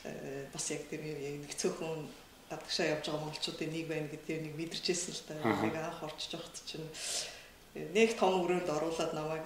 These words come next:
Speaker 1: "За, чи хаана сурах гэж байгаа гинэ?" гэж нөгөө
Speaker 2: Аха.
Speaker 1: залж байгаа хүн минь надад нэг ярьж ирсэн.
Speaker 2: Аха.
Speaker 1: Тийм, тэгэл анх тэгж авч ирсэн нөгөө визээ.
Speaker 2: Мгм.
Speaker 1: Аа, ам, тийм, тэгээд ерөнхийдөө бол яг би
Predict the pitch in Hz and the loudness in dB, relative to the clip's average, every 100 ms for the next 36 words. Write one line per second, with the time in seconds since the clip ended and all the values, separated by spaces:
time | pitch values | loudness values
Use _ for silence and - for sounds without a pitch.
0 | - 175 175 220 226 214 254 294 - - | 0 0 4 6 8 10 12 12 10 8
1 | - - - 226 190 190 202 208 202 208 | 2 0 6 8 10 10 10 12 12 12
2 | 220 185 202 233 247 247 - - 262 226 | 10 8 8 6 6 6 4 0 8 8
3 | - - - - 185 190 185 175 165 165 | 10 8 6 0 2 4 2 0 -4 -4
4 | 165 - 175 160 156 160 160 - 185 - | -8 -4 -2 0 0 0 -2 0 0 0
5 | 147 - 117 107 135 - - - 185 175 | -4 0 2 4 2 -4 -14 -4 -2 -2
6 | 180 196 214 214 160 - - 226 220 165 | 0 6 6 6 2 2 0 0 2 2
7 | - - 165 - 151 151 151 156 151 156 | 0 -2 -4 -4 -4 -4 -4 -4 -4 -6
8 | 156 - 220 - 131 110 95 90 - - | -6 -6 -8 -2 2 4 2 -2 -8 -18
9 | - - 160 156 151 147 - - - - | -16 -6 -4 -2 -6 -8 -10 -10 -12 -14
10 | - - - - - 175 175 175 175 175 | -14 -16 -16 -10 -2 0 2 0 0 -2
11 | 165 - - - 254 208 220 240 240 226 | -4 -8 -10 4 8 10 10 8 8 8
12 | 226 254 277 247 226 208 185 - 220 | 8 6 4 4 4 4 0 0 2